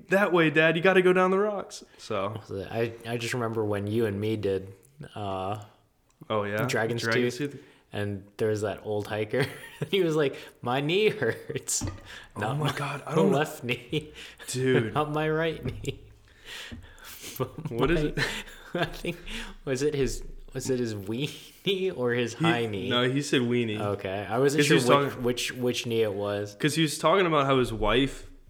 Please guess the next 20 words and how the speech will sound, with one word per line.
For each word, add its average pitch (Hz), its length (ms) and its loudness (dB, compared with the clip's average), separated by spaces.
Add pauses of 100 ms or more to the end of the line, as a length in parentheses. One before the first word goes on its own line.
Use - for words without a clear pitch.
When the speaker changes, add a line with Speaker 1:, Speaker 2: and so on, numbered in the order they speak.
(200)
Speaker 1:
didn't 127 260 2
like 120 180 0
him 135 120 0
to 117 40 -2
be 117 120 -2
gone 117 260 2
for - 120 -6
more 120 220 0
than 110 160 -4
three 117 200 0
weeks. 117 400 -2
Speaker 2:
Yeah. 98 260 -2 (520)
Speaker 1:
And 107 340 0
he's 123 160 -2
like, 110 160 0
"I 147 80 2
don't 170 160 4
like 151 200 6
it 143 120 6
either 113 480 2